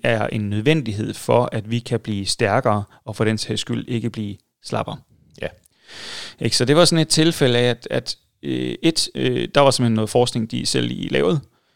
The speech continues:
Speaker 1: i farten. Der var noget, de lige fandt på, og så var der, øh, det, som vi vel godt kan kalde en grad af cherrypicking, ikke?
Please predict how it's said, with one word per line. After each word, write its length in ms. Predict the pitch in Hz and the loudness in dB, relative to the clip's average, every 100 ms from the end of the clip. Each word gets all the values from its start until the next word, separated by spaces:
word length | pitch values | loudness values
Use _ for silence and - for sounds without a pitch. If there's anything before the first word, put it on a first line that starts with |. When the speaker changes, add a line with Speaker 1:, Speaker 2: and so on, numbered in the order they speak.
| _ | _
Speaker 1:
i 240 | - 123 120 | -10 -8 -2
farten. 340 | 143 139 123 - _ _ _ _ _ - 123 | -2 -2 -6 -12 _ _ _ _ _ -8 2
Der 60 | 135 | 4
var 100 | 110 | 6
noget, 240 | 117 113 | 4 4
de 120 | 107 | 2
lige 160 | 107 110 | -2 -2
fandt 220 | 104 107 | -4 2
på, 200 | 170 190 | 4 4
og 220 | - 131 | 0 -4
så 140 | - 147 | 0 2
var 120 | 123 | 2
der, 120 | 113 | 2
øh, 280 | 107 104 101 98 _ _ _ _ _ _ - | 0 -2 -4 -10 _ _ _ _ _ _ 0
det, 140 | 147 | 2
som 240 | - 127 113 | 2 2 0
vi 100 | 113 | 0
vel 180 | 110 | 0
godt 180 | 107 123 | 0 0
kan 100 | 123 | -2
kalde 200 | - 110 | -4 -2
en 80 | 107 | -2
grad 260 | 120 127 - | 2 2 2
af 340 | 113 107 101 101 | -4 -4 -6 -6
cherrypicking, 640 | - 110 113 - 110 110 | -2 0 -2 -4 -12 -10
ikke? 140 | 139 | -10